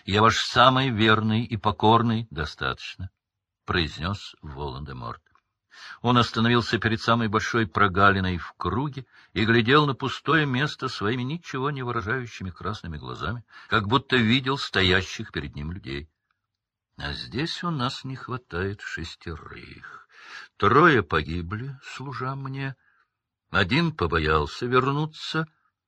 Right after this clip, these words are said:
он пожалеет об этом. Один, я думаю, покинул меня навсегда. Он, конечно, будет убит.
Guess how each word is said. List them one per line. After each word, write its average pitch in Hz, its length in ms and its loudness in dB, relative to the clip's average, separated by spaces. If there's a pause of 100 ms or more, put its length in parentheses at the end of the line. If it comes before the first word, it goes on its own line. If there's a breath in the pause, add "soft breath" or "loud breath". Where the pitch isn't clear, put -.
(120)
он 139 240 -14
пожалеет 117 580 -10
об 113 120 -10
этом. 165 300 -12 (840)
Один, 92 440 0
я 175 220 2
думаю, 160 520 -4
покинул 127 640 -6
меня 98 280 -6
навсегда. 87 1000 -8 (800 loud breath)
Он, 104 260 -2
конечно, 139 480 -4
будет 113 300 -8
убит. - 440 -14